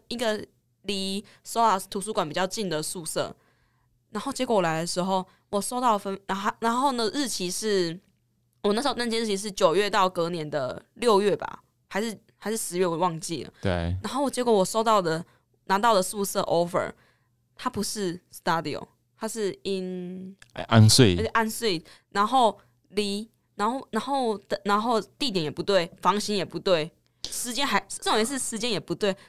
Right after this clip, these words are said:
Speaker 1: 他只给我九月到一月的。<sighs> 我想说，那如果你要这样子玩的话，干嘛叫我填？
Speaker 2: 哦。
Speaker 1: 是英国效率。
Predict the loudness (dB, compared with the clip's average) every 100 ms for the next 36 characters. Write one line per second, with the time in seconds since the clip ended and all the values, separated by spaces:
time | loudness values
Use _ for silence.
0 | -12 -10 -6 0 4 4 2 2 2 2
1 | 0 -2 -4 -4 -2 -2 -4 -12 -16 _
2 | -18 -16 -16 -20 -18 -8 -6 -4 -6 -10
3 | -12 -4 0 0 0 0 0 0 0 0
4 | 0 0 -2 -2 0 -2 -2 -4 -2 -2
5 | 0 -2 -4 -8 -10 -14 _ _ _ 0
6 | 4 4 2 -2 -4 -6 -6 -4 -4 2
7 | 2 4 2 2